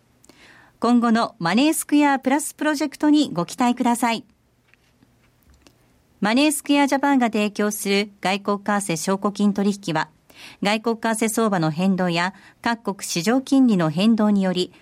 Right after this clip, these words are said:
損失を被ることがあるほか、その損失は投資金額を上回る恐れがあります。また、トラップリピート違反は取引の利益を保証するものではありません。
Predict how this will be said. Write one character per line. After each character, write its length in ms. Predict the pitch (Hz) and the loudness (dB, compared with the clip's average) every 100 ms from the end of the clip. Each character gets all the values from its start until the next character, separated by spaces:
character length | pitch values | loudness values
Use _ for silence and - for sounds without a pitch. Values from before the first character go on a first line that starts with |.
| _ | _
損 260 | - 226 269 | -4 0 0
失 240 | 269 - | 0 -2
を 80 | 262 | -2
被 240 | 262 254 285 294 | 0 0 4 4
る 120 | 254 | 2
こ 100 | 208 | 0
と 140 | 196 | -2
が 100 | 180 | -2
あ 60 | 175 | -2
る 80 | 160 | -4
ほ 120 | 156 | -6
か、 180 | 156 151 _ _ _ _ _ _ _ _ | -8 -8 _ _ _ _ _ _ _ _
そ 180 | - 254 | -2 0
の 80 | |
損 240 | 269 269 262 | 2 2 2
失 180 | - 233 | 0 -2
は 220 | 233 240 _ - | -2 -4 _ -4
投 160 | 190 | -2
資 160 | - - | -2 0
金 220 | 311 285 | 4 4
額 340 | 233 220 202 | 4 0 0
を 140 | 214 - | 0 -2
上 260 | 175 240 | -2 2
回 220 | 285 285 233 | 4 2 2
る 80 | |
恐 180 | 190 202 | 0 0
れ 140 | 214 196 | 0 0
が 80 | |
あ 40 | 160 | -2
り 100 | 151 | -4
ま 120 | 165 | -6
す。 160 | - - _ _ _ _ _ _ _ _ - | -8 -14 _ _ _ _ _ _ _ _ -4
ま 140 | 208 | -2
た、 220 | 220 220 - - - | -2 -2 -6 -20 -8
ト 100 | - | -2
ラ 120 | 226 262 | 0 0
ッ 20 | |
プ 180 | 262 254 | -2 -2
リ 120 | 254 | 0
ピ 140 | 254 | 0
ー 40 | 247 | 2
ト 100 | 247 | 0
違 80 | |
反 320 | 240 214 180 151 | 0 -2 -2 0
は 220 | 165 - - - _ | -2 -4 -14 -20 _
取 180 | 247 311 | 0 0
引 240 | - 294 | -2 0
の 160 | 254 220 | 2 2
利 140 | 233 | 2
益 240 | 269 - 175 | 0 0 -2
を 80 | |
保 160 | 156 160 | -2 -6
証 240 | - 285 | -2 -2
す 160 | 285 277 | -2 0
る 100 | 269 | 2
も 100 | 269 | 4
の 120 | 269 | 2
で 80 | 208 | 0
は 80 | 143 | -2
あ 60 | 143 | -2
り 80 | |
ま 100 | 165 | -4
せ 160 | 175 185 | -4 -4
ん。 140 | 143 | -4